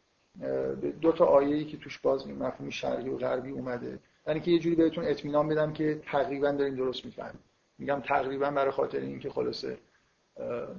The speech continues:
آدم در اون به اصطلاح افق اون مقداری که عمیق دنیا رو می‌فهمه ممکنه این متن رو هم درک بکنه. ممکنه چیزای خیلی خیلی عمیق‌تری باشه که ما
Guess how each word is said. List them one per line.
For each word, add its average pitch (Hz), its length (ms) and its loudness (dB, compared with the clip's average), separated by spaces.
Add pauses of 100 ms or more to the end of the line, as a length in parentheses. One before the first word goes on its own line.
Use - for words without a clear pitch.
(240)
آدم 151 240 2
در 147 140 6
اون 156 280 -2 (380)
به 143 140 2
اصطلاح 143 420 0
افق 147 440 2
اون 160 280 0
مقداری 156 420 6
که 165 180 4
عمیق 147 400 -2
دنیا 143 300 6
رو 143 80 4
می‌فهمه 147 560 0
ممکنه 131 540 -4 (540)
این 143 420 -8
متن 139 320 2
رو 139 60 2
هم 139 60 -2
درک 135 240 2
بکنه. 147 300 -4
ممکنه 151 240 -4
چیزای 160 260 4
خیلی 170 320 4
خیلی 165 200 4
عمیق‌تری 147 540 2
باشه 151 260 0
که 143 100 -8
ما 135 240 -4